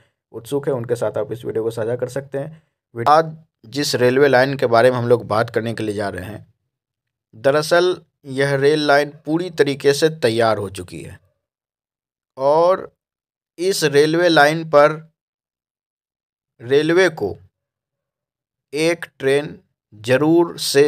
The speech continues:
ज़रूर देना चाहिए था, लेकिन ये रेलवे की लापरवाही कहें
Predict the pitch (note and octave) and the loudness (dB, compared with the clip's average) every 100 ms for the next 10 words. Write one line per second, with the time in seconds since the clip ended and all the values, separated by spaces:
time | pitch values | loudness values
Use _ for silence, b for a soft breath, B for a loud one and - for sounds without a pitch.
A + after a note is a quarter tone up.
0 | C#3+ A#2 A#2 B2+ C#3+ C3+ A2 A2 G2+ G2+ | 2 -2 -2 0 -2 -4 -6 -6 -8 -8
1 | F#2+ F2+ F2 E2 - _ _ _ _ _ | -10 -10 -14 -18 -20 _ _ _ _ _
2 | _ _ A#2+ C#3 C#3+ E3+ E3+ D#3+ D#3+ C#3+ | _ _ -2 -2 0 -2 0 2 4 4
3 | C3 C3+ C#3+ C#3+ B2+ B2 A#2+ A2+ A2 A#2+ | 2 2 0 0 2 2 2 0 0 -2
4 | C3 B2+ C3+ C#3 | -4 -4 -4 -8